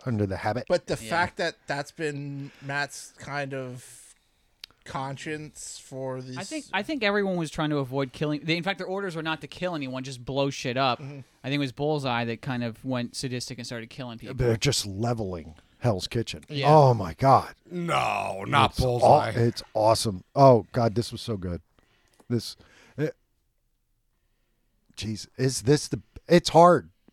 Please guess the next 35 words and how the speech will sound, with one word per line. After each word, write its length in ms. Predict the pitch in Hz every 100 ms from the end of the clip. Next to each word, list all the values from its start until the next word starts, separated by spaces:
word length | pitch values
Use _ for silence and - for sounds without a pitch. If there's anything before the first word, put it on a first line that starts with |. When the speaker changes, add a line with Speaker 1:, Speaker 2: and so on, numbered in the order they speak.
| _
Speaker 1:
but 180 | 139 131
is 200 | 127 110
this 180 | 131 -
the 100 | 113
best 300 | 127 120 -
Daredevil 420 | 117 120 120 123
book 220 | 120 117
of 80 | 117
the 80 | 104
run 320 | 113 131 139
period 400 | 123 127 143 135
so 160 | - 135
far? 300 | 143 147 147 _ _ _ _
Speaker 2:
I 100 | 139
think 220 | 123 117 107
so. 240 | 110 104 _ _ _ _ _ _ _ _ _ _ _ _ _ _ _ _ _ _ _ _ _ _ _ _ _ _ _ -
Speaker 1:
I 40 |
mean, 180 | 113 110
there 120 | 139
were 100 | 175
Speaker 3:
I 40 | 180
Speaker 1:
some, 140 | 185 151
some 120 | 156
Speaker 3:
really 160 | 156 156
liked 120 | 127
Speaker 1:
really 340 | 170 170 151
good 380 | 123 117 139 143
Speaker 3:
last 240 | 147 170 196
Speaker 1:
Daredevil. 200 | 135 175
Speaker 3:
week's 240 | 160 -
was 200 | 143 117
really 400 | 117 123 139 131
fucking 420 | 117 135 117 113 110
good 240 | 110 107
too. 380 | - 107 87